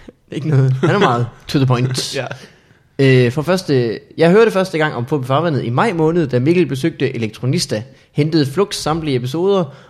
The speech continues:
Speaker 1: mokkede høretelefonerne ind midt i hjernestammen og trykkede play.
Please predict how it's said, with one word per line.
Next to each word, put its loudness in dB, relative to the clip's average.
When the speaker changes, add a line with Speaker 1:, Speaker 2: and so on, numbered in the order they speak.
Speaker 1:
mokkede 2
høretelefonerne 2
ind -2
midt 2
i -4
hjernestammen 0
og -10
trykkede 2
play. 4